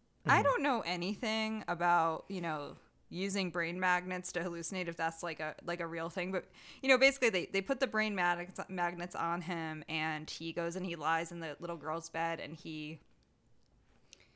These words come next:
Speaker 1: you know, gets, like, touched by the ghost and starts, like, vomiting. And they make it like, "Oh, it's this paranormal experience." And I'm like,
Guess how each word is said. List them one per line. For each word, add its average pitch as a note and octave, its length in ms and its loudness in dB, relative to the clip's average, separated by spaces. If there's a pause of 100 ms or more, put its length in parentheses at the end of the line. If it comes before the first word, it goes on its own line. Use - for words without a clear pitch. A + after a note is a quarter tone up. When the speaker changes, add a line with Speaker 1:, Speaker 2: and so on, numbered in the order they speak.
(220)
Speaker 1:
you C#4+ 100 -2
know, E3 280 0
gets, G3 220 0
like, F3 160 -2
touched - 360 -4
by D3 120 -4
the C3+ 100 -12
ghost - 460 -8
and D#3 120 -6
starts, - 280 -4
like, C#3+ 160 -10
vomiting. F3+ 640 0 (580)
And F3+ 140 -2
they F3+ 100 2
make F3 220 0
it G3+ 140 2
like, D3+ 360 -2
"Oh, E4 300 4
it's A#3 180 -2
this G#3+ 160 -8
paranormal A3 640 0
experience." G#3+ 540 -2
And G3 80 -4
I'm G3+ 100 0
like, F#3 140 0